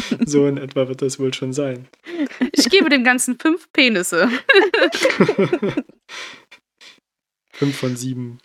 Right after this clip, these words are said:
Speaker 2: Ja.
Speaker 1: Mhm.
Speaker 2: <laughs> Ähm,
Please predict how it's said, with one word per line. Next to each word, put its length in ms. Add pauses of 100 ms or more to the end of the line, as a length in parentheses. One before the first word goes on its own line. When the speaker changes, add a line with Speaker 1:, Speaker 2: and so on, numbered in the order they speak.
(120)
Speaker 2:
Ja. 380 (320)
Speaker 1:
Mhm. 560 (520)
Speaker 2:
<laughs> 400 (920)
Ähm, 520